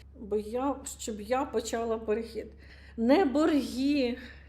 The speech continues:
тримають, бачите, от зразу помилка. Не борги вас тримають, а ваша свідомість. Те, що ви самі себе тримаєте. Ви не з'єднуєте ще з Творцем, ви ще не готові підіймати.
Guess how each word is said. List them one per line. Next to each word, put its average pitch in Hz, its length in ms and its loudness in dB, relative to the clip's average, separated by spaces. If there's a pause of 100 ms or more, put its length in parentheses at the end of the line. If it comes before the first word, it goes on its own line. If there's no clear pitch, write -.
(140)
тримають, 247 720 0
бачите, 254 400 -2
от 240 160 -12
зразу 262 500 -4
помилка. 220 560 -4
Не 240 340 0
борги 277 560 0
вас 247 240 -2
тримають, 214 580 -8
а 214 40 -4
ваша 285 300 -4
свідомість. 220 720 -6 (220)
Те, 277 180 6
що 320 240 -6
ви 254 100 -2
самі 269 400 2
себе 214 280 -4
тримаєте. 214 720 -8
Ви 254 460 0 (380)
не 214 120 -2
з'єднуєте 269 720 -2
ще 262 240 -4
з 262 40 -10
Творцем, 226 440 -8
ви 262 140 0
ще 269 180 -4
не 254 140 -2
готові 247 640 -4 (200)
підіймати. 220 640 -8